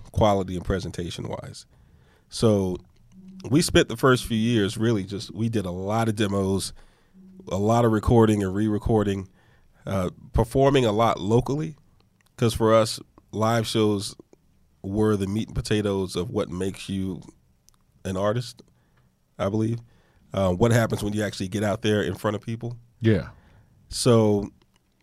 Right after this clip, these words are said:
Speaker 1: and I remember the first couple of shows that we did, we have a, you know, a couple of people who were close in our circle who
Speaker 2: Mm-hmm.
Speaker 1: gave us some very honest feedback on it. And, you know, <laughs> we were like, "We definitely gotta get better at this part of it."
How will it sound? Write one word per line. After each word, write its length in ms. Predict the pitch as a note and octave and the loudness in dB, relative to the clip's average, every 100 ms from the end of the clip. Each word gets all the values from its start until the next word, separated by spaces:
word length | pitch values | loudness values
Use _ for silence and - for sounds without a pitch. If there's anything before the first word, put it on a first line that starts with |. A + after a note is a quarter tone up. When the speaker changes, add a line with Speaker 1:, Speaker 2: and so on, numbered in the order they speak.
| - | -6
Speaker 1:
and 80 | G#2 | 4
I 80 | C#3 | 6
remember 260 | F3 C#3 A#2 | 8 6 4
the 60 | |
first 260 | A2 C#3 - | 4 2 2
couple 160 | B2+ | 0
of 60 | G#2+ | 0
shows 260 | - A2+ G#2+ | 2 2 2
that 80 | |
we 120 | G2+ G2+ | 0 -2
did, 300 | G2+ G2+ G2 | -2 -2 0
we 140 | A2+ | 2
have 180 | A2 G2 | 2 2
a, 120 | F2 C#2 | -2 0
you 60 | |
know, 100 | B2 | 0
a 40 | F#2 | 0
couple 240 | B2 G#2+ | -2 0
of 60 | G2 | 0
people 220 | A2 G2 | 0 -2
who 100 | G#2+ | -4
were 60 | F#2 | -2
close 280 | - G#2 G#2 | 0 0 0
in 60 | |
our 80 | F2+ | -4
circle 340 | - G#2 F#2 | 0 -2 -2
who 100 | F#2+ | -2
Speaker 2:
Mm-hmm. 80 | G#2 | -2
Speaker 1:
gave 220 | A2 G#2+ | 0 -2
us 240 | G2 F#2 - - _ - | -4 -6 -10 -20 _ -8
some 220 | - G3+ | -4 4
very 320 | A3+ C4 F#3 | 10 10 10
honest 280 | A2+ G2 - | 6 4 0
feedback 420 | G#2 F#2 D#2+ - - - _ _ _ _ _ | -2 0 -2 -4 -12 -20 _ _ _ _ _
on 200 | F#2+ F2+ | -4 -4
it. 120 | E2 - _ - - | -6 -12 _ -18 -10
And, 420 | F#2+ F#2 F2 F2+ | -6 -6 -6 -4
you 80 | G#2 | -2
know, 140 | G2+ | 0
<laughs> 20 | |
we 140 | G2 G#2+ | 6 10
were 100 | D3+ | 10
like, 320 | G#2+ - - - - - - - | 10 2 -6 -8 -20 -20 -20 -10
"We 140 | B2 A#2+ | -2 2
definitely 340 | B2 A2+ G2+ | 4 2 0
gotta 200 | G2+ G2 | 0 0
get 160 | F#2+ F2+ | -2 -2
better 320 | G2 F2 D#2+ G#2+ | -2 -2 -6 -6
at 100 | F#2+ | -4
this 160 | G2 | -4
part 240 | - E2+ - | 0 0 0
of 120 | - | -6
it." 120 | - | -10